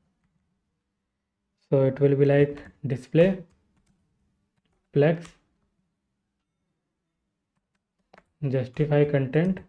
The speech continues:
space evenly, and margin right will be sixty pixel, okay? And here I'm going to have total,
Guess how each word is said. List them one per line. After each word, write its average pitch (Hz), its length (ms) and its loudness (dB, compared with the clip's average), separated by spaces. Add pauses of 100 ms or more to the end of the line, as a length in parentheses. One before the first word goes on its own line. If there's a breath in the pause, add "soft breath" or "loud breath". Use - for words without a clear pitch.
(1300)
space 160 500 2 (180)
evenly, 143 600 -2 (800)
and 139 200 -2
margin 135 400 0
right 151 360 0 (840)
will 131 240 -4
be 190 300 2 (880)
sixty - 400 0
pixel, 131 520 -2
okay? 131 260 -2 (840)
And 135 260 -2
here 147 260 2
I'm 135 160 0
going 139 220 -2
to 151 100 -2
have 143 320 -2 (220)
total, 127 400 -4